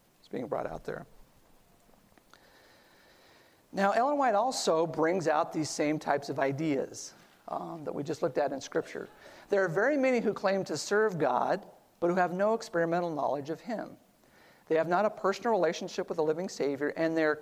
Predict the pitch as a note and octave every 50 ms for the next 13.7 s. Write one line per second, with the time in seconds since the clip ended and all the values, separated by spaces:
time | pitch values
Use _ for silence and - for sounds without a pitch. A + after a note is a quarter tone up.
0 | - - - - - - B3 D4 D4 C#4+ C4+ A#3 F3 - - - - C#3 C#3+ D3
1 | C#3+ C#3+ D#3+ F3+ G#3 G3+ - - - - _ - - - - - - _ _ C#3+
2 | D#3+ E3 D#3 D3+ F#3+ F#3 F#3 F#3 F3+ E3 D3 C#3 C3+ C3 - - A3 B3 C4 C4
3 | B3 - - C#3+ C3+ C#3 E3 - - - - - - - - _ _ _ _ _
4 | _ - C#3 B2+ E3+ E3 F#3 F3+ F3+ - F3+ E3+ E3 F3 F#3 F3 D3 C#3 - G#3+
5 | G3 F#3 F#3 F#3 E3+ D#3 - - F#3 F3 - - C3+ B2+ A#2 A2+ C3+ E3 F3 E3+
6 | E3+ - - - - - E4 G4 F#4+ F4+ A3+ G3+ F#3+ F3+ - - A3+ F#3+ F#3 F3+
7 | - - - - - - G3+ F#3+ - - E3 E3 D#3 D3+ D#3 D3 D3 - - -
8 | - - - - - D#3+ E3 D3+ D#3 D3 D#3 D#3 D3 C#3 - - - - G3+ F#3+
9 | F#3 - E3+ C#3+ D3 D3 C#3 C#3 B2+ B2 C#3 B2+ B2 - G#2 G2 - - - -
10 | - D3+ D3 D#3+ F3 C#3+ D#3+ D#3+ - - E3 D3+ C#3+ C#3 C#3 C#3+ C#3+ D3 C#3+ -
11 | - - - - - - - - _ - C3+ C3 E3 D#3+ - - E3+ C#3 E3 C3
12 | - D#3+ C#3 C#3 C#3+ C#3 C3+ C#3 C3+ - C#3 - - D#3 D3+ D3 - - C#3 C#3+
13 | C#3+ B2 C#3 C3 C3 C3+ D3+ C#3+ C3 - - - -